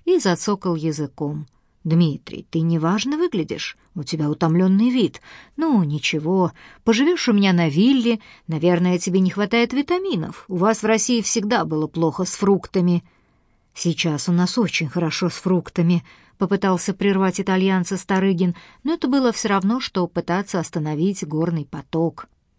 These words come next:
"О, ты ведь приехал не один". Антонио, наконец, заметил стоящую в сторонке Машу. "Познакомь меня с твоей прелестной спутницей". "Конечно". Дмитрий представил их друг другу, и все сели в машину.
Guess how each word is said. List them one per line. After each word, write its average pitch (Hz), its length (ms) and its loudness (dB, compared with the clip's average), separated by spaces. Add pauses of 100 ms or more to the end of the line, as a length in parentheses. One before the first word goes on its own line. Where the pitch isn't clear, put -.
(200)
"О, 170 400 2 (320)
ты 349 120 4
ведь 349 220 4
приехал 254 500 4
не 170 140 0
один". 151 460 -8 (540)
Антонио, 302 440 2
наконец, 277 380 0
заметил 214 480 2
стоящую 175 580 -2
в - 40 -12
сторонке 170 480 -2
Машу. 156 500 -4 (480)
"Познакомь 151 500 0
меня 349 240 -2
с - 80 -6
твоей 226 240 2
прелестной 220 540 2
спутницей". 156 760 -6 (440)
"Конечно". 151 680 -2 (500)
Дмитрий 302 400 4
представил 202 760 0
их 151 80 -6
друг 170 220 -2
другу, 277 440 2 (260)
и 180 120 4
все 339 260 0
сели 233 300 2
в 202 80 0
машину. 147 640 -2